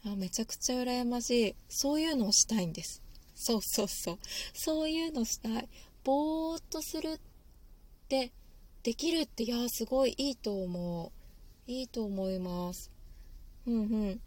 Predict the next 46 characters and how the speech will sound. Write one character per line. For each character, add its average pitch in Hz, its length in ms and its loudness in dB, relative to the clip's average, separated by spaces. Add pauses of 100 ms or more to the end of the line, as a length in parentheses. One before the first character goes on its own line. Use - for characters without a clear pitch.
(180)
ね、 285 180 2
最 311 260 -2
近 311 220 -2
は 302 100 -4
ね、 302 260 0
エ 247 120 2
ス - 180 -4
エ 254 120 2
ヌ 254 120 0
エ 254 120 2
ス - 100 -6
と 214 140 -2
か 208 240 -2
YouTube 233 640 2
と 185 140 -4
か 180 400 -6
は 208 120 -2
す - 180 0
ぐ 247 140 0
ね、 185 260 -2 (540)
手 247 120 2
に 220 140 6
取 226 140 2
っ - 20 -10
ち - 140 0
ゃ 190 60 2
う 175 60 -2
気 - 120 -4
持 190 140 0
ち 190 140 0
も 185 240 0
す - 160 0
ご 226 120 2
く 214 140 -2
わ 170 140 -2
か 190 180 -4
り 202 120 2
ま 208 300 2
す。 - 160 -10 (600)
う 226 40 2
ん。 226 640 4 (520)
で 311 80 -2
も 302 120 -4
結 - 240 -2
局 339 240 -2
さ、 330 220 0